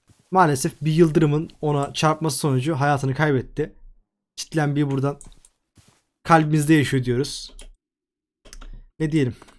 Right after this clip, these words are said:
Ne diyelim? Arkadaşlar. Çitlenbik yerine Musakka aldı. Musakka da artık bizim burada planter'ımız oldu. Üzüldük, üzüldük. Yani çok üzüldük.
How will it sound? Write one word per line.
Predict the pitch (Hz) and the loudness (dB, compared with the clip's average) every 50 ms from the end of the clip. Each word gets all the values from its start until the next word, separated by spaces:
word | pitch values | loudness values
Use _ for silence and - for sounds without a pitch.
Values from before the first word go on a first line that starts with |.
| _ _ - | _ _ -16
Ne | 151 147 | -14 -10
diyelim? | 147 143 123 113 - - - - _ _ _ _ _ _ _ _ _ _ _ _ _ _ _ _ _ _ _ _ _ _ _ _ _ | -10 -10 -10 -10 -14 -18 -20 -20 _ _ _ _ _ _ _ _ _ _ _ _ _ _ _ _ _ _ _ _ _ _ _ _ _
Arkadaşlar. | - 127 123 131 131 123 117 - - 123 - - - - _ _ _ _ _ _ _ _ _ _ _ _ _ _ _ _ _ _ _ _ _ _ - _ _ _ _ _ _ _ _ _ _ _ _ | -12 -12 -10 -8 -8 -8 -8 -10 -12 -14 -14 -16 -18 -20 _ _ _ _ _ _ _ _ _ _ _ _ _ _ _ _ _ _ _ _ _ _ -20 _ _ _ _ _ _ _ _ _ _ _ _
Çitlenbik | - - - - 185 180 180 180 180 185 180 | -12 -12 -2 0 2 4 6 6 6 8 6
yerine | 170 156 147 156 180 190 190 - | 6 4 4 2 0 0 -2 -6
Musakka | 143 143 147 135 - 180 185 185 - - | -4 -4 -2 2 2 0 0 0 0 0
aldı. | 143 120 117 120 123 160 165 - _ _ _ _ _ _ _ _ _ _ _ _ _ _ _ | 0 0 0 0 -2 -4 -4 -6 _ _ _ _ _ _ _ _ _ _ _ _ _ _ _
Musakka | - 127 - 147 135 135 - 151 123 | -10 -4 -4 -4 -4 -4 -6 -6 -4
da | 120 123 | -4 -4
artık | 127 - - - - - - - - - - _ _ _ _ _ _ _ _ - | -4 -6 -8 -14 -18 -20 -20 -20 -20 -20 -20 _ _ _ _ _ _ _ _ -8
bizim | 120 127 123 120 | -6 -4 -4 -4
burada | 113 113 113 127 139 139 131 - - | -6 -6 -6 -6 -6 -6 -8 -14 -14
planter'ımız | - - 135 139 135 131 127 131 117 113 110 104 117 | -10 -6 -4 -2 -2 -4 -4 -6 -6 -6 -8 -8 -8
oldu. | 113 110 110 127 139 120 - - - - - - - - - 131 127 131 135 - - - - - _ _ _ _ _ _ _ _ _ - - | -8 -8 -8 -10 -10 -10 -12 -14 -14 -14 -14 -16 -20 -20 -20 -18 -18 -16 -14 -14 -14 -14 -16 -20 _ _ _ _ _ _ _ _ _ -10 -8
Üzüldük, | 175 151 156 208 208 226 233 - - - - | -6 -2 0 2 2 2 0 -2 -6 -10 -8
üzüldük. | - 127 151 170 170 175 135 - - - | -8 -6 -6 -4 -2 -4 -4 -4 -8 -6
Yani | 147 123 123 123 | -6 -4 -4 -4
çok | - 175 165 165 | -4 -4 -4 -2
üzüldük. | 139 123 120 127 151 - - - | -4 -4 -4 -4 -8 -10 -12 -16